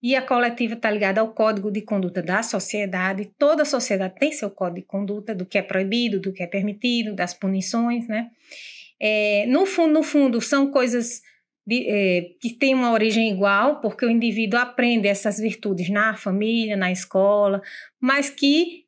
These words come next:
cada um vai montar seu caráter, né, individualmente a partir de suas experiências, e, é, esse dá a origem da cobrinha de duas cabeças, que a ética, ela tem uma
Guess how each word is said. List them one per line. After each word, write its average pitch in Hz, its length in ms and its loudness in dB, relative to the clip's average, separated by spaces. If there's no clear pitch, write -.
cada 269 260 2
um 311 300 2
vai 285 140 2
montar 277 600 4
seu 240 220 0
caráter, 202 720 -2
né, 208 300 0
individualmente 196 640 0
a 190 40 -2
partir 202 320 -4
de 202 80 -10
suas 214 180 -2
experiências, 262 720 -2
e, 392 420 2
é, 185 540 2
esse 294 400 2
dá 302 420 2
a 277 260 2
origem 277 380 4
da 269 160 4
cobrinha 262 400 2
de 262 80 4
duas 277 280 0
cabeças, 247 640 0
que - 100 -2
a 254 160 0
ética, 220 340 -2
ela 226 160 0
tem 226 200 -4
uma 196 260 0